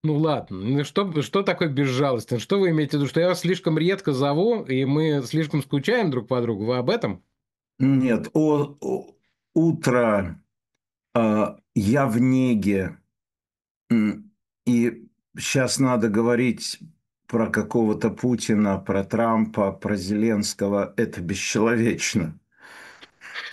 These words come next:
Speaker 1: Простите, пожалуйста, Матвей Юрьевич, но зато мы можем, а, наз-, называть вас, в, ну, раз вы в неге, мы можем называть вас Нежный Матвей, например. Вот. А, э, в, в этот момент.
Speaker 2: Согласен.
Speaker 1: Давайте,
Speaker 2: Согла-
Speaker 1: давайте, давайте нежно пройдемся по всем темам.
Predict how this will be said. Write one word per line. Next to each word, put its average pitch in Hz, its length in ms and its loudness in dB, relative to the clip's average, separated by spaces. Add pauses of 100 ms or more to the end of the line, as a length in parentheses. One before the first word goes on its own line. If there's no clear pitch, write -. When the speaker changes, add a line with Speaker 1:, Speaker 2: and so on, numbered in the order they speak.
Speaker 1:
Простите, 185 500 0
пожалуйста, 175 480 0
Матвей 160 360 2
Юрьевич, 131 280 0
но 165 120 2
зато 214 360 0
мы 196 160 0
можем, 190 480 0
а, 143 420 0
наз-, 143 340 -2
называть 156 460 0
вас, 139 220 -2
в, 143 160 0
ну, 131 260 -2 (100)
раз 120 200 -2
вы 120 120 0
в 113 80 -6
неге, 147 360 0
мы 117 140 -4
можем 143 320 -2
называть 127 360 -2
вас 120 180 -2
Нежный 120 380 -2
Матвей, 95 480 -2
например. 85 480 -8 (480)
Вот. 117 400 -2 (380)
А, 139 400 -2
э, 139 260 -2
в, 127 320 0
в 123 100 -2
этот 135 260 -2
момент. 110 160 -2
Speaker 2:
Согласен. 107 420 -2 (240)
Speaker 1:
Давайте, 214 320 0
Speaker 2:
Согла- 113 160 -2
Speaker 1:
давайте, 175 320 -2
давайте 170 400 -2
нежно 165 420 0
пройдемся 143 560 -2
по 123 180 -2
всем 139 300 -2
темам. 185 460 -2